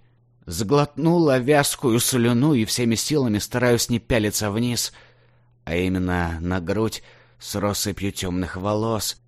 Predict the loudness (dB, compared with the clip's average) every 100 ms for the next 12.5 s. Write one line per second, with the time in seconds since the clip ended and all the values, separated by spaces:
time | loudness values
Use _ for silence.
0 | -2 2 2 2 2 0 2 2 2 2
1 | 0 0 -4 -16 -18 -20 -8 -2 0 2
2 | 0 -2 -8 -14 -18 _ _ _ _ _
3 | _ _ _ _ -12 -2 2 4 4 4
4 | 4 2 2 2 2 2 0 -2 0 0
5 | 0 0 -2 0 0 0 -4 -4 -2 0
6 | 0 -2 -2 -4 -2 -2 0 0 -2 -2
7 | -2 -2 -4 -4 -8 -12 -18 _ -20 -20
8 | -20 _ _ _ -8 -6 -6 -4 -2 -2
9 | -4 -8 -8 -4 -2 -2 -4 -6 -6 -6
10 | -6 -8 -12 -18 _ _ _ _ _ -6
11 | -4 -2 0 2 2 2 0 -2 -4 -2
12 | 0 0 -2 -4 -10